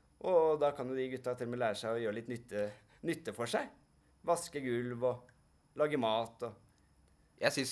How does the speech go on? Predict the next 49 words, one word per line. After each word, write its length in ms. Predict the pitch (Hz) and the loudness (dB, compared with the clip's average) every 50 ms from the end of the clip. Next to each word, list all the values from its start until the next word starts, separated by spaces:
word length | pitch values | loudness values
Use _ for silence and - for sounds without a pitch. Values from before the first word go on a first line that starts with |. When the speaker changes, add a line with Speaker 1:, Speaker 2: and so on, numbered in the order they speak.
| - | 2
Speaker 2:
eh, 260 | 139 131 131 131 131 131 | 6 6 8 8 6 6
tanken 320 | 127 147 139 107 - - | 4 4 2 2 0 -2
er 80 | 98 98 | 0 2
besnærende, 500 | 107 120 - - 95 90 90 92 104 139 | 2 2 2 4 4 4 4 4 2 -2
Speaker 1:
Ja, 60 | 156 | -2
der 60 | - 123 | 0 4
Speaker 2:
men, 160 | 131 - - | 4 6 6
Speaker 1:
snakker 220 | 135 131 131 131 127 | 6 6 8 10 10
vi 120 | 127 127 | 10 10
Speaker 2:
eh, 100 | 131 135 | 8 6
Speaker 1:
kulturutveksling 640 | 127 - 156 139 131 139 139 160 147 - - 175 165 | 4 2 0 0 0 0 2 0 -2 0 -2 -4 -2
på 80 | 156 156 | -2 -2
høyt 220 | 151 123 127 120 - | 0 0 2 6 6
nivå, 120 | - 139 151 170 | 6 8 6 4
vil 100 | 160 147 | 2 0
jeg 60 | 143 - | -2 0
påstå. 380 | 135 123 120 - - - 123 127 - - - - - | -2 -2 -2 -2 -4 -4 -6 -6 -8 -14 -20 -20 -20
Speaker 2:
<laughs> 300 | - - - - - 123 | -20 -20 -14 -10 -6 4
I 20 | |
praksis 380 | 120 143 139 - - 170 170 170 | 8 8 8 10 8 2 2 0
kan 280 | - - - 127 117 120 | 0 2 6 6 6 8
det 120 | 117 113 113 110 110 113 | 10 10 10 10 10 8
medføre 720 | 110 104 98 92 - - 110 104 113 117 117 113 113 117 120 | 6 4 0 0 2 4 6 6 8 10 10 10 8 6 4
noen 560 | 127 135 143 123 98 107 143 151 151 147 147 143 | 0 0 -2 0 2 2 2 2 2 0 0 -2
konsekvenser 600 | 139 - 139 - 160 127 - 95 90 87 - 107 | -2 -2 -2 -2 0 2 2 0 0 0 -4 -4
som, 220 | - 127 117 113 113 | -2 -2 -2 2 4
eh, 560 | 113 110 110 110 110 110 110 110 113 113 110 110 104 - - - - - - - - - - | 4 6 8 8 8 8 8 8 6 4 2 0 -6 -12 -18 -20 -20 -20 -20 -20 -20 -20 -16
ja, 140 | - - - - - - - - - - - - _ _ _ - | -14 -14 -14 -14 -16 -20 -20 -20 -20 -20 -20 -20 _ _ _ -6
ikke 260 | - 143 - - 123 117 | -6 -2 2 4 8 10
var 160 | 120 123 117 | 10 10 10
helt 360 | - - - 92 92 95 - | 8 4 2 2 2 4 4
heldige. 280 | 123 117 113 139 151 - - - - - - - - - | 2 4 4 4 2 2 0 -14 -20 -20 -20 -20 -8 -4
Speaker 1:
Det, 120 | 139 147 - | -2 -2 -2
det 120 | - - 165 | 2 4 6
er 80 | 180 196 | 6 8
mer 160 | 185 175 175 | 8 6 6
en 80 | 196 196 | 4 2
vinn-situasjon 720 | 151 151 151 143 139 - 160 147 160 156 156 175 175 185 175 | 2 0 0 0 -2 -4 -4 -2 -2 -2 -2 -2 -4 -4 -4
for 200 | - - 165 165 | -2 -2 -2 0
de 140 | 151 160 180 202 196 - - - - | 0 0 0 0 -2 -4 -6 -10 -4
enn 100 | - 156 | 0 4
Speaker 2:
Ja. 120 | 113 117 110 | 6 6 6
Speaker 1:
for 80 | 127 151 | 4 2
de 80 | 147 143 | 0 -2
som 140 | - 156 170 | -4 -4 -6
må 80 | - | -4
hyre 240 | 151 170 151 127 135 | -2 0 0 0 0
det 80 | 147 170 | 0 0
inn. 140 | 190 175 | 0 -2